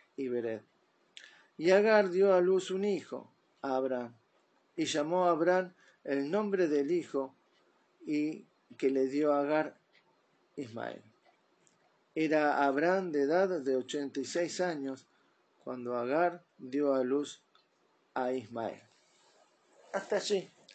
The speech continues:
la palabra de Dios en esta mañana. En esta porción bíblica, eh,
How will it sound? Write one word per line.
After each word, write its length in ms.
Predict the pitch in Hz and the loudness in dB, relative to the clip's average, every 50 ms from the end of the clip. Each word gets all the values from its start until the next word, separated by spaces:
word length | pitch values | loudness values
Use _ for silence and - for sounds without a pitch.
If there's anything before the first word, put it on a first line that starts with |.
| - - - - - - _ _ - | -20 -20 -20 -20 -20 -20 _ _ -6
la 160 | - 151 - | -4 -2 2
palabra 380 | 170 165 170 170 165 160 147 | 4 4 6 6 4 4 4
de 180 | 143 135 131 131 | 4 2 2 0
Dios 380 | 127 143 147 143 143 - - _ _ _ _ _ | 0 0 2 0 0 -2 -6 _ _ _ _ _
en 180 | - - 143 139 | -10 -6 -4 -4
esta 460 | 143 117 - - - 131 123 - - _ | -4 -4 -6 -4 -4 -4 -4 -4 -8 _
mañana. 500 | - 127 123 113 95 92 92 - - - - - - - _ _ _ _ _ _ _ _ _ _ _ _ _ _ _ _ _ _ - - - - - _ _ _ _ _ _ _ _ _ _ _ _ _ _ _ | -12 -10 -8 -8 -10 -10 -14 -18 -20 -20 -20 -20 -20 -20 _ _ _ _ _ _ _ _ _ _ _ _ _ _ _ _ _ _ -20 -20 -20 -20 -20 _ _ _ _ _ _ _ _ _ _ _ _ _ _ _
En 140 | - 175 196 | 0 2 4
esta 480 | 233 233 233 - 202 190 180 170 160 - | 2 4 6 8 10 10 10 8 8 8
porción 420 | - 160 160 - 190 196 175 170 | 6 6 6 6 6 4 4 6
bíblica, 680 | 165 202 226 208 175 156 151 131 - - 147 151 156 156 - _ _ _ _ _ _ _ _ _ _ _ _ _ _ _ _ _ _ _ _ _ _ _ _ _ _ _ _ _ _ _ _ _ _ _ - | 4 4 6 6 4 4 2 0 2 2 2 2 2 -2 -8 _ _ _ _ _ _ _ _ _ _ _ _ _ _ _ _ _ _ _ _ _ _ _ _ _ _ _ _ _ _ _ _ _ _ _ -4
eh, 760 | 151 143 139 139 135 135 131 131 131 127 127 127 120 120 | 0 0 2 2 2 2 2 2 2 2 2 0 0 -2